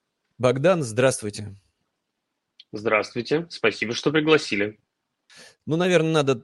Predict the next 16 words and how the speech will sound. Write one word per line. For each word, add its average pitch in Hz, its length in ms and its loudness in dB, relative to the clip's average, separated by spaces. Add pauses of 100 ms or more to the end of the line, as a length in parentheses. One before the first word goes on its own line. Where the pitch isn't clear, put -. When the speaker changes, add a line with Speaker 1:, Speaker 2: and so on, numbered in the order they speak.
(140)
Speaker 1:
напомнить, 131 680 0
что - 260 -4
вы 143 160 2
один 131 460 -2
из 120 140 -4
организаторов 123 680 -2
и 123 80 -6
лидеров 123 440 -2
молодёжного 120 580 -2
демократического 113 800 -6
движения 117 720 -2
"Весна". 127 580 -4 (260)
Собственно, 123 440 -6
вот 117 160 -2
с - 80 -2
этим, 110 400 -4